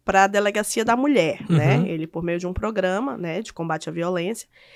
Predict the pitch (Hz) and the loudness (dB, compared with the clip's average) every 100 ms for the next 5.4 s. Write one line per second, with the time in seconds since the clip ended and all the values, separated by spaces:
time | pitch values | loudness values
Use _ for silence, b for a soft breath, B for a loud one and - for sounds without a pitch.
0 | b b b 311 349 277 302 285 262 269 | b b b 2 2 2 0 -2 -2 -2
1 | 247 - 240 226 202 214 - 214 262 - | -2 -2 -4 2 2 0 -2 -4 -2 -8
2 | - 254 269 175 170 190 196 185 185 190 | -6 -6 0 0 0 -2 -4 -4 -4 -6
3 | 185 185 185 190 185 - 190 190 202 185 | -6 -6 -4 -4 -8 -8 -10 -8 -6 -6
4 | 190 - 190 190 196 196 190 208 269 247 | -6 -8 -10 -6 -6 -2 -2 -2 -2 0
5 | 180 185 247 | 0 0 -2